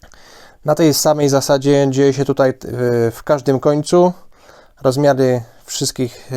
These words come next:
y, wszystkie dostępne rozmiary, jakie tutaj wymieniłem, mamy właśnie w tym jednym kluczu, czyli osiem rozmiarów w jednym. Długość klucza to około osiemnaście i pół centymetra.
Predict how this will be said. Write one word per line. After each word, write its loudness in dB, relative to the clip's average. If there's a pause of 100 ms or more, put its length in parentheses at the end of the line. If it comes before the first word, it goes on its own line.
(140)
y, -6
wszystkie -4
dostępne 0
rozmiary, 0
jakie -2
tutaj 0
wymieniłem, -2 (1300)
mamy 0
właśnie 2
w -18
tym 2
jednym 0
kluczu, 0
czyli -4 (180)
osiem 0
rozmiarów 2
w -2
jednym. 0 (640)
Długość -2
klucza 0
to -4
około 0
osiemnaście -4
i -10
pół -4
centymetra. -8